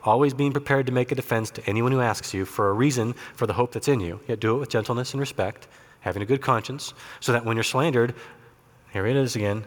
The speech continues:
"those who revile your good behavior in Christ may be put to shame. For it's better to suffer for doing good, if that should be God's will,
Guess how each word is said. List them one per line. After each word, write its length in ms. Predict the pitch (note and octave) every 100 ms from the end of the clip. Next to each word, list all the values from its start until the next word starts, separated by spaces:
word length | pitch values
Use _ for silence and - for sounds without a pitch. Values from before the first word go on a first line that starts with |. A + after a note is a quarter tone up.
| -
"those 220 | F#2+ F#2
who 100 | -
revile 720 | G#2+ A2 G2 A#2 C#3+ C#3+ C#3 C3
your 100 | A#2+
good 160 | B2+
behavior 480 | B2 A2 C#3+ B2+ A#2
in 100 | A2
Christ 400 | - C3+ A#2 -
may 80 | A2
be 80 | G#2
put 160 | A2+
to 60 | -
shame. 380 | - C#3 F2+ F2+ - - -
For 100 | A#2
it's 100 | A2
better 320 | G2+ F3+ G3+
to 60 | D#3
suffer 320 | - C3 C3
for 160 | -
doing 260 | B2 B2 A#2+
good, 360 | G#2+ F#2+ G2 - - - - - _ _ -
if 80 | -
that 160 | G2+
should 80 | G#2+
be 80 | F#2+
God's 200 | F#2+ A#2
will, 380 | C3+ G#2 G#2